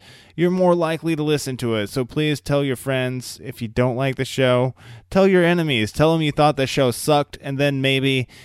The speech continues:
out of spite, they'll listen to it. You never know. Stranger things have happened.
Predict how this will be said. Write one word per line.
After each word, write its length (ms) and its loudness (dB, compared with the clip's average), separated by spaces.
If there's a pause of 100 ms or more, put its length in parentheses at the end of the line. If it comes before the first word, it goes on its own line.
(160)
out 280 0
of 140 -4
spite, 640 0
they'll 220 2
listen 360 2
to 220 4
it. 180 -2 (400)
You 80 -6
never 340 -4
know. 240 -6
Stranger 680 -6
things 500 -10
have 360 -6
happened. 600 -6